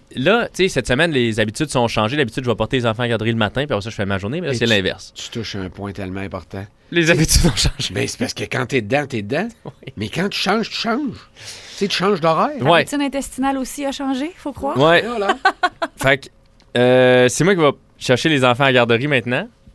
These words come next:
Speaker 1: Puis, euh, tu sais, avant de partir, tout va bien.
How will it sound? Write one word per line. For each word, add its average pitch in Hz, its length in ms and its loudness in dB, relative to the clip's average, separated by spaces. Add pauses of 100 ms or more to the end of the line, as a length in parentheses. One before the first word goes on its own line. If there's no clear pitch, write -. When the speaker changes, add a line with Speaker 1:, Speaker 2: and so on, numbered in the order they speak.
Speaker 1:
Puis, 151 580 -6
euh, 104 680 0
tu 123 240 -4
sais, 107 40 -16 (240)
avant 95 280 -2
de 110 80 -2
partir, 120 540 -2
tout 104 200 -2
va 101 160 -2
bien. 143 180 -2